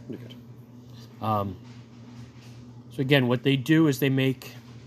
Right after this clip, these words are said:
Speaker 2: their own single malt scotch. They're buying it from Scotland. Then they marry it together.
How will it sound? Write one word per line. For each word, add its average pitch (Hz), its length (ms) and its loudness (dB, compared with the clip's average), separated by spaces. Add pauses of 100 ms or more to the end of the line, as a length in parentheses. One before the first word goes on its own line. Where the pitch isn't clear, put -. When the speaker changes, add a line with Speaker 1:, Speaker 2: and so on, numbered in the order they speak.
(1120)
Speaker 2:
their 147 260 4
own 151 260 4
single 175 280 2
malt 170 240 4
scotch. 123 460 -2 (1120)
They're 135 160 4
buying 139 540 4
it 151 160 0 (600)
from 127 140 -6
Scotland. 147 640 0 (1500)
Then 147 120 6
they 143 120 6
marry 135 440 4
it - 140 -6
together. 139 460 -2